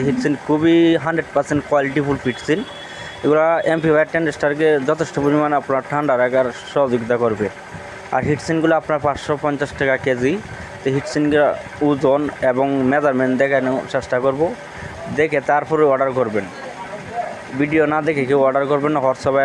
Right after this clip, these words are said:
বলবেন না যে "এটা সাইজ কত, এটার ওয়েট কত?" দেখতে পাচ্ছেন এখানে বারো ইঞ্চিরও প্লাস আছে, প্রায় পৌনে তেরো ইঞ্চ, পৌনে তেরো ইঞ্চি হবে, বারো ইঞ্চির প্লাস।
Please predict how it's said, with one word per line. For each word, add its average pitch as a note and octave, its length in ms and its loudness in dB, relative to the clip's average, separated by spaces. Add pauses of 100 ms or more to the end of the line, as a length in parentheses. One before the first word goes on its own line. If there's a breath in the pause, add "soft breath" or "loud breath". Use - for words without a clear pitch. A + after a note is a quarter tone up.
(160)
বলবেন C3+ 240 2
না C3 100 2
যে C3+ 60 4 (160)
"এটা B2 120 2 (100)
সাইজ B2 280 2
কত, B2 140 2 (120)
এটার B2 180 2 (360)
ওয়েট B2 280 2
কত?" B2+ 160 -2 (1200)
দেখতে D3+ 240 0
পাচ্ছেন D3+ 260 2
এখানে D#3+ 180 2 (120)
বারো D#3+ 140 2 (100)
ইঞ্চিরও D3 280 2 (100)
প্লাস C#3+ 220 2 (100)
আছে, D#3+ 200 0 (200)
প্রায় C#3+ 260 4 (200)
পৌনে D#3 300 2
তেরো C#3 240 4
ইঞ্চ, D3 120 0 (300)
পৌনে D3+ 260 0
তেরো C#3+ 240 4
ইঞ্চি C3+ 200 0 (100)
হবে, C#3 160 4 (100)
বারো C#3 180 4
ইঞ্চির A#2+ 300 -2
প্লাস। A#2+ 260 2